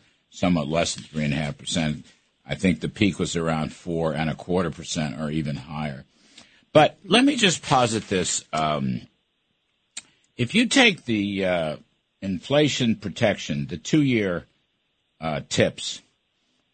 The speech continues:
the two-year tips, two point three four percent. Okay, that's the C P I break-evens, two point three four percent. Use that as a,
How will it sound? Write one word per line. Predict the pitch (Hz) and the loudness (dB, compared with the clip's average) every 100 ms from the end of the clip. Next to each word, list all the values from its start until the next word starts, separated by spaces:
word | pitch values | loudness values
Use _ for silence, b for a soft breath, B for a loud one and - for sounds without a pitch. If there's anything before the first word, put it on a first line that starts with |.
| _ | _
the | 80 | -14
two-year | - 147 143 123 95 | -2 2 4 2 0
tips, | - 107 90 - - - _ _ _ - | 0 2 2 -2 -16 -18 _ _ _ 0
two | 156 151 | 2 2
point | - 139 113 107 - _ _ - | 2 2 4 0 -10 _ _ -8
three | 101 107 104 92 | -2 0 0 -2
four | 73 - 95 87 80 71 - _ _ _ - | -6 -6 -4 -2 -4 -6 -14 _ _ _ -6
percent. | 95 - - 65 - _ 82 | -4 0 -2 -2 -12 _ -10
Okay, | 80 90 90 | -6 -4 -2
that's | 95 95 - | 0 -2 -4
the | 87 80 | -6 -6
C | - - 113 | -6 -2 0
P | 110 | 2
I | 95 85 | 2 0
break-evens, | 90 82 - 82 67 69 - _ _ _ _ | 0 -2 -2 -4 -4 -10 -14 _ _ _ _
two | 120 | -6
point | 95 110 92 | 0 2 2
three | 92 80 | -2 -6
four | 73 76 | -4 -10
percent. | - - - 65 | -10 -14 -10 -4
Use | 87 135 131 | 4 4 6
that | 135 | 4
as | 101 | 4
a, | 98 | 0